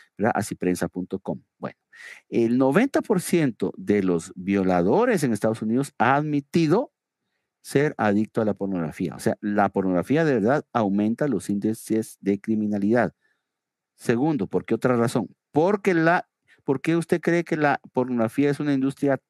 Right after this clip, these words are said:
tan poderosa? ¿Por qué? ¿Cómo, co-, cómo decimos nosotros, cómo dice el dicho popular, con qué baila el perro? Hermanos, dígame usted, dígame con qué baila el perro. Dice,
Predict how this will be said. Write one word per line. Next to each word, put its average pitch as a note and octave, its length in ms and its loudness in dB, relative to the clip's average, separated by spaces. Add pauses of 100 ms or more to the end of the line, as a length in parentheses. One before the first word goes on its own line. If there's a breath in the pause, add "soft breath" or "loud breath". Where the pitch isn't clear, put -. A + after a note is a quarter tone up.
(120)
tan C#3+ 580 4 (720 soft breath)
poderosa? C3 640 2 (1200)
¿Por A2+ 200 0
qué? - 220 -2
¿Cómo, E3 460 -2
co-, - 240 -2 (240 loud breath)
cómo F#3 280 2
decimos E3+ 420 0
nosotros, D#3+ 380 -2
cómo D#3+ 240 0
dice D#3 160 0
el D3+ 80 0
dicho D3+ 240 -2
popular, C#3 520 0 (340 loud breath)
con C3+ 340 0
qué E3 220 2
baila D#3+ 480 2
el A#2+ 140 0 (160)
perro? B2 420 2
Hermanos, F3 520 0
dígame E3+ 300 0
usted, C4+ 260 -2 (380 soft breath)
dígame D#3+ 320 0
con A#2+ 200 -2
qué - 120 -2
baila D3+ 320 2
el C#3+ 80 -2
perro. B3 460 0 (1300)
Dice, D3+ 420 0